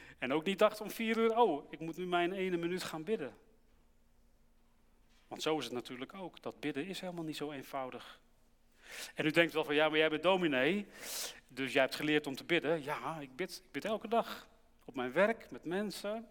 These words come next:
in het pastoraat. Ik bid elke dag. Maar ik denk dat de Heere God niet vraagt: "Heb jij gebeden in je werk?" Omdat het hoort bij je werk. Maar ben je ook bij mij geweest?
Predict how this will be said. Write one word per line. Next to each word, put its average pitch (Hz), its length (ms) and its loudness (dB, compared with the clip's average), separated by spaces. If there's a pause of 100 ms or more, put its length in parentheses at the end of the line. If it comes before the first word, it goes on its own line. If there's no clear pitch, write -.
(520)
in - 80 -14
het - 60 -18
pastoraat. 185 1040 -4 (320)
Ik - 100 -20
bid 208 180 0
elke 233 260 -2
dag. 220 400 2 (1200)
Maar 147 120 4
ik 147 80 0
denk 170 120 6
dat 175 100 2
de 160 60 -2
Heere 170 160 4
God - 440 0 (600)
niet 170 200 0
vraagt: 190 320 4
"Heb 180 160 -2
jij 170 160 2
gebeden 175 480 0
in 165 100 0
je 151 100 -2
werk?" 214 440 2 (680)
Omdat 147 240 0
het 131 100 -10
hoort 175 220 4
bij 147 140 6
je 147 60 0
werk. 202 380 0 (580)
Maar 120 380 -2
ben 123 160 -4
je 131 100 -6
ook 139 200 -10
bij 123 120 -2
mij 139 220 -8
geweest? - 840 -12